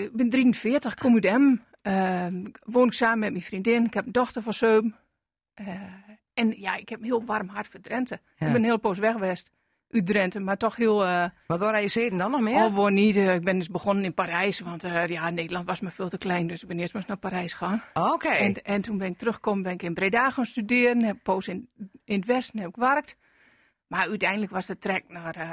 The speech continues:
Speaker 1: naar het noorden toch, eh, veel te groot. Ik was, elk weekend was ik ook alweer in Drenthe, dus,
Speaker 2: Oké,
Speaker 1: eh,
Speaker 2: want je komt van origine weg uit Witteveen, hè?
Speaker 1: Witteveen, ja.
Speaker 2: Ja. En wat voor soort Drents praat ze daar? Want ik kom dan van, ik kom van het Zuidwest-Zaand, eh, tussen Meppel en Nijenveenenweg.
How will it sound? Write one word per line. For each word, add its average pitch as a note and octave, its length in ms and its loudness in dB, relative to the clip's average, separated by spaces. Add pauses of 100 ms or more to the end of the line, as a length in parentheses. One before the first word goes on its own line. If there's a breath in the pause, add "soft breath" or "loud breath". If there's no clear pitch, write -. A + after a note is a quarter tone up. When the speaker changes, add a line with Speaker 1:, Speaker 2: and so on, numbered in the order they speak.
Speaker 1:
naar G#3+ 140 2
het G3+ 100 0
noorden G3+ 320 2
toch, G3+ 260 0
eh, F3+ 120 2
veel G#3+ 240 2
te - 80 -4
groot. G3+ 400 2
Ik - 100 -16
was, F#3 120 0
elk F3+ 200 2
weekend F3 340 -2
was F3 140 0
ik F3+ 120 -8
ook E3+ 100 -4
alweer E3+ 260 -4
in F3 100 -6
Drenthe, F3 360 -8
dus, F#2 240 -6
Speaker 2:
Oké, A2+ 160 -6
Speaker 1:
eh, F2+ 160 -2
Speaker 2:
want D#3 140 -2
je F#3+ 100 0
komt B3+ 380 -2
van F3+ 220 -4
origine F3+ 340 0
weg G3 180 -4
uit - 340 -4
Witteveen, A#2 380 -2
hè? - 100 4
Speaker 1:
Witteveen, D#3+ 420 -2
ja. F3+ 120 -2
Speaker 2:
Ja. B2+ 140 -2 (380 loud breath)
En F#3+ 120 -2
wat F#3+ 160 -4
voor G#3 100 -6
soort G3 240 -2
Drents F#3 260 -4
praat G3 240 -2
ze F3+ 80 -2
daar? A#3 300 0
Want F3+ 180 -2
ik F3+ 120 -6
kom F#3 200 0
dan F3 120 0
van, - 140 -4
ik - 160 -4
kom G#3+ 180 -2
van G#3+ 120 -2
het G3+ 80 -4
Zuidwest-Zaand, G#3 760 0
eh, F3 100 -2
tussen E3+ 280 -2
Meppel E3+ 200 -2
en D#3+ 60 -2
Nijenveenenweg. G#3 880 -2